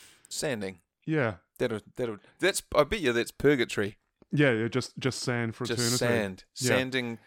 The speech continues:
Speaker 2: And,
Speaker 1: um,
Speaker 2: and I'm gonna give you the
Speaker 1: skirting
Speaker 2: fine-,
Speaker 1: boards.
Speaker 2: and I'm gonna give you the finest grain sandpaper I can find.
Speaker 1: Mm.
Speaker 2: Either that or the roughest. And there's not gonna be any, there's never such thing as the perfect sandpaper that does the job exactly how you want it first time.
Speaker 1: I bet you what it is,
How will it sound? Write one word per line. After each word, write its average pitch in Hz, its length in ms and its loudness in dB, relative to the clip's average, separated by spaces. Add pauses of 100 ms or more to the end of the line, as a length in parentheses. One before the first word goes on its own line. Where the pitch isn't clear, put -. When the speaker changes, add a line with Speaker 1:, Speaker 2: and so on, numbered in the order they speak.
(220)
Speaker 2:
And, 143 100 4
Speaker 1:
um, 107 340 0
Speaker 2:
and 147 100 4
I'm 135 140 2
gonna 139 160 0
give 127 140 -2
you 135 100 0
the 113 80 0
Speaker 1:
skirting 131 520 2
Speaker 2:
fine-, 107 60 -6
Speaker 1:
boards. 98 360 -4
Speaker 2:
and 139 100 0
I'm 131 100 -2
gonna 131 140 -2
give 123 160 -4
you 120 80 0
the 110 100 -2
finest 135 800 -4
grain 113 460 -4
sandpaper 110 680 -8
I 98 40 -6
can 98 160 -12
find. 95 400 -6 (280)
Speaker 1:
Mm. 135 60 4
Speaker 2:
Either 147 200 4
that 123 180 0
or 113 100 -4
the 107 100 -2
roughest. 104 480 -6
And 113 220 -6
there's 107 180 -6
not 135 120 0
gonna 143 140 -4
be 117 180 -2
any, 117 160 -6
there's 113 320 -6
never 143 360 0
such - 360 -10
thing 117 120 -4
as 104 120 -8
the - 60 -14
perfect 110 360 -8
sandpaper 101 460 -12
that 92 120 -12
does 101 200 -10
the 104 80 -14
job 95 260 -6
exactly 98 460 -10
how 92 80 -14
you 92 120 -8
want 95 140 -10
it - 60 -18
first 92 200 -18
time. 101 160 -8
Speaker 1:
I 123 40 0
bet 156 140 4
you 151 120 0
what 135 140 0
it 117 100 -2
is, 113 240 -2